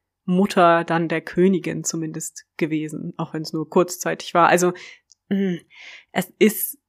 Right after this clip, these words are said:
jetzt für mich etwas weit hergeholt und klingt eher nach so einer modernen Ansicht. Jetzt war ihr Mann mit einer anderen zusammen und so, aber das kann man sich in diesem Zusammenhang ja überhaupt gar nicht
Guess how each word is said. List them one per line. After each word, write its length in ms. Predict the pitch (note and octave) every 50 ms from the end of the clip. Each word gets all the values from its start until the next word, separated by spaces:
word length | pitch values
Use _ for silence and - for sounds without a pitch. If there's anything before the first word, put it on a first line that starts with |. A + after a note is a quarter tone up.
| _
jetzt 500 | - F#3+ F#3 F3 F3 - - - - -
für 200 | - - - E3+
mich 480 | F3 F3 F#3+ A#3+ A#3 - - - - _
etwas 380 | - G3+ F#3+ - F#3 F3+ - -
weit 180 | F3 E3+ -
hergeholt 400 | - F3 F3 F3 F3 F3+ F3 -
und 140 | - F3 E3+
klingt 360 | - - F#3 F#3 F#3 F3+ - - -
eher 240 | E3+ F3 F#3+ F#3
nach 160 | F3+ F3 E3+ -
so 140 | - -
einer 180 | F3 E3+ E3 D#3+
modernen 640 | E3+ E3 E3 - E3 D#3 E3 F3 F3+ F3+ F3 E3+ - -
Ansicht. 560 | - E3+ E3+ F#3+ F#3 - F3+ E3+ E3+ - - -
Jetzt 340 | D#3+ - - - - - _ -
war 260 | D#3+ E3+ F3 F3+ -
ihr 140 | - E3+ D#3+
Mann 300 | D#3+ D#3 E3+ F#3+ F#3 F3
mit 160 | E3+ - -
einer 220 | E3 F3 F3 -
anderen 360 | - E3+ F#3 F3+ E3+ E3 E3
zusammen 420 | E3 - E3+ D#3 D#3+ E3 E3+ E3+ D#3+
und 140 | D#3+ E3 -
so, 80 | E3+
aber 140 | D#3 E3+ E3+
das 160 | E3+ F3 -
kann 160 | - - F#3+
man 100 | F#3+ F3+
sich 180 | E3+ F3 - -
in 80 | - F3
diesem 280 | F#3 F#3 F#3 F3+ E3+
Zusammenhang 640 | - - F3 E3 E3 E3 F3+ F#3 F3 - F3+ F3 E3
ja 120 | E3+ D#3+
überhaupt 480 | - E3+ E3+ E3 E3 E3+ D#3+ - - -
gar 220 | - E3 E3+ F3+
nicht 360 | F3+ E3+ E3+ - - - -